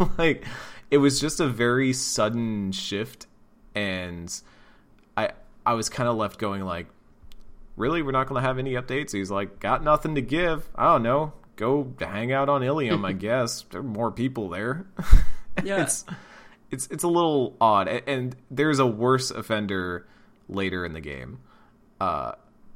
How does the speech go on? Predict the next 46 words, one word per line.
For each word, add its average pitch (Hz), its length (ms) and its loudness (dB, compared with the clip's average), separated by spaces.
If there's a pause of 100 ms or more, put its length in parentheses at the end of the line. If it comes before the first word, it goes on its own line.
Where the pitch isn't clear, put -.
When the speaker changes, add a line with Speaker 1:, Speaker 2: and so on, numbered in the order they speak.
(880)
Speaker 1:
again, 120 360 -2
everything's 107 480 -6
going 90 180 -8
to 87 60 -10
come 90 200 -12
down 82 220 -8
to 87 120 -12
that 80 120 -10
collectorship 69 640 -12 (160)
mission. 64 420 -12 (200)
<laughs> 135 100 2 (1080)
Speaker 2:
Yeah, 180 140 -4
I 170 40 0
think 185 100 0
Speaker 1:
Lot 127 140 6
Speaker 2:
with - 80 0
Speaker 1:
of - 20 -2
Speaker 2:
the 165 60 0
Speaker 1:
issues. 151 120 0
Speaker 2:
urgency, 139 320 -4
the 131 280 -8
weird 151 280 -2
thing 135 200 -4
is, 123 120 -8
it's 120 120 -12
like, 127 260 -6 (500)
in 135 220 -6
premise, 160 800 -6
there 156 200 0
is 165 120 0
supposed 175 220 -4
to 160 60 -12
be 170 120 0
urgency, 175 380 -4
but, 160 180 -2
like, 135 320 -2
because 143 280 -4
it 131 120 -4
is 123 100 -6
a 127 60 -10
video 135 260 -4
game, 139 420 -6 (520)
and 131 200 0
there 131 200 2
are, 127 120 -2
like, 123 360 -4